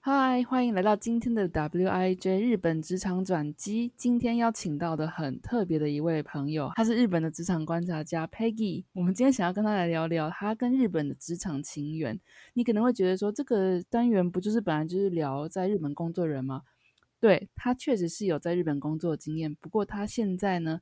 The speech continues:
也是一位大学院的研究生。在研究什么？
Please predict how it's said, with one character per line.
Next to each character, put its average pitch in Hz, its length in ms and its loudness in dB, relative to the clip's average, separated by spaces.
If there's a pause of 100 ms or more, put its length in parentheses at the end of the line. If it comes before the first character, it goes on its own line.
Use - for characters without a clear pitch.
(140)
也 160 160 0
是 190 260 -4
一 156 140 -2
位 170 280 2 (140)
大 190 180 -2
学 156 200 -4
院 170 240 0
的 147 160 -2
研 143 260 -2
究 175 220 0
生。 165 280 -4
在 240 120 -2
研 196 180 2
究 240 140 4
什 165 180 0
么？ 160 140 -4